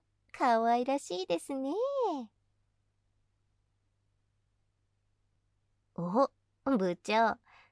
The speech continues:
そんなにちんちん気持ちよかったんですか？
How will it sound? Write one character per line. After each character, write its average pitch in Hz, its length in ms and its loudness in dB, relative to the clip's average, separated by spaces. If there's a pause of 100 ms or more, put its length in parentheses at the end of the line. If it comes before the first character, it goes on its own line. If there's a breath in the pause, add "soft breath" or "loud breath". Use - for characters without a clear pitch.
(220 soft breath)
そ 202 320 0
ん 254 80 -4
な 285 140 -2
に 302 180 -6
ち 311 200 -6
ん 311 80 -6
ち - 180 -6
ん 220 140 -2
気 - 160 -6
持 220 180 0
ち 233 140 -4
よ 240 120 0
か 233 140 -4
っ 208 60 -10
た 180 220 -8
ん 165 40 -6
で 147 140 -12
す - 120 -18
か？ 180 380 -10